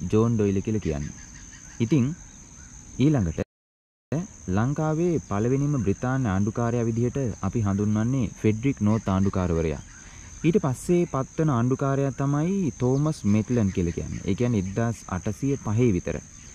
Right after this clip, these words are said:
මෙතුමා යුද්ධවලට යන්නේ නැතුව උඩරට රාජධානිය අල්ලගන්න අවශ්‍ය ප්ලෑන් එකක් සකස් කරනවා. ඇත්තටම කිව්වොත් එහෙම හේතුව මෙයා දන්නවා ෆෙඩරික් නෝත්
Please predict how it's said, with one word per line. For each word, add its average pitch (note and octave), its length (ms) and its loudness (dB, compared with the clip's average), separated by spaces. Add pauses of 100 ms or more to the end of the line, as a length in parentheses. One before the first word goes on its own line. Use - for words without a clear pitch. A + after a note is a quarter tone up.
(320)
මෙතුමා F3 400 4
යුද්ධවලට D3 580 2
යන්නේ D3 300 2
නැතුව G2+ 320 2
උඩරට B2 300 2
රාජධානිය B2 560 0
අල්ලගන්න A2+ 560 0 (640)
අවශ්‍ය A2+ 480 -2 (460)
ප්ලෑන් A#2 340 0
එකක් A#2+ 160 -4
සකස් G2 340 -6
කරනවා. D#2+ 320 -4 (120)
ඇත්තටම A#2 400 -2
කිව්වොත් G#2+ 400 0
එහෙම A#2+ 200 2 (360)
හේතුව B2 420 4 (400)
මෙයා A2+ 260 4
දන්නවා G#2+ 520 0 (380)
ෆෙඩරික් A#2 460 2
නෝත් A2+ 220 2